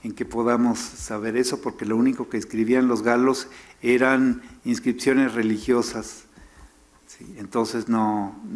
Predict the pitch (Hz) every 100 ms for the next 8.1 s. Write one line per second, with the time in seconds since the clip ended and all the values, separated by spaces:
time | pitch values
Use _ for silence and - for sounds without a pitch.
0 | 113 - 135 127 135 139 139 131 123 123
1 | 120 113 104 113 101 95 98 95 92 -
2 | - _ _ 107 104 104 98 95 - -
3 | 107 104 104 104 107 107 120 113 113 101
4 | 95 - - 107 107 104 104 98 92 92
5 | - 117 101 98 98 95 - - 120 120
6 | 117 117 135 143 143 120 139 - 113 107
7 | 135 143 120 113 117 123 - 139 147 156